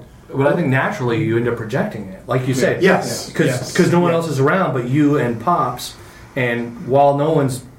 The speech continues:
Speaker 1: there to boss you around or judge you, you can kind of project your, your own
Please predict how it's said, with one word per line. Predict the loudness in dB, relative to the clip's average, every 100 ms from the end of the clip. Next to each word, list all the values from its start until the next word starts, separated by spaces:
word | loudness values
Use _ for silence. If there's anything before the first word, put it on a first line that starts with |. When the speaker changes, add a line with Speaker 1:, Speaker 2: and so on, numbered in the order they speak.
| -6
Speaker 1:
there | 0 0
to | -2
boss | -4 -2 -2 -2
you | -2
around | -2 0 0 -2
or | -4
judge | -2 0 0 -4
you, | -6 -6 -6 -8 -14 -20 -6
you | -4
can | 0 0
kind | 0 0 0
of | 0 -6
project | -12 -6 -2 -2 -4
your, | -8 -8 -10 -10
your | -4 -2
own | -2 -2 -4